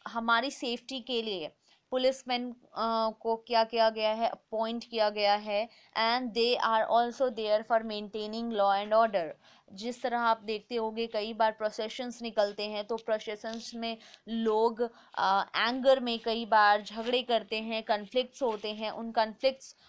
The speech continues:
को रोकने के लिए, उन कॉन्फ्लिक्ट्स, वो कॉन्फ्लिक्ट्स हो ना, इसलिए वहाँ पर पुलिसमैन को क्या किया जाता है? अ, ड्यूटी दी जाती है। They are being appointed there to maintain law and order, they are there to maintain peace।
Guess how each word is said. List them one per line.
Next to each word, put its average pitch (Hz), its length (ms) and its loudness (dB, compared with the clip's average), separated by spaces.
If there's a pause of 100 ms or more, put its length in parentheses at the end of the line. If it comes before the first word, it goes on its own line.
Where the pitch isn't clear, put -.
(120)
को 262 120 4
रोकने 233 500 -2
के 233 180 -4
लिए, 190 140 0
उन 220 220 -4
कॉन्फ्लिक्ट्स, 233 800 -4
वो 240 140 -2
कॉन्फ्लिक्ट्स 247 520 -2
हो 240 320 0
ना, 247 220 2
इसलिए 233 460 -6
वहाँ 220 360 -4
पर 233 140 0 (320)
पुलिसमैन 233 560 -2
को 226 180 -2
क्या 214 260 0
किया 220 240 2
जाता 214 360 2
है? 233 300 -4 (280)
अ, 202 220 4
ड्यूटी 269 460 -4
दी 233 180 -4
जाती 214 440 0
है। 214 280 -2 (260)
They 240 240 4
are 226 100 -6
being 240 240 -4
appointed 240 580 0
there 208 300 4 (300)
to 233 60 -4
maintain 226 520 -4 (140)
law 208 240 6
and 214 220 -2
order, 208 400 2
they 208 220 -4 (340)
are 202 180 2
there 226 400 -2
to 233 80 -8
maintain 208 520 -6 (140)
peace। 190 440 -16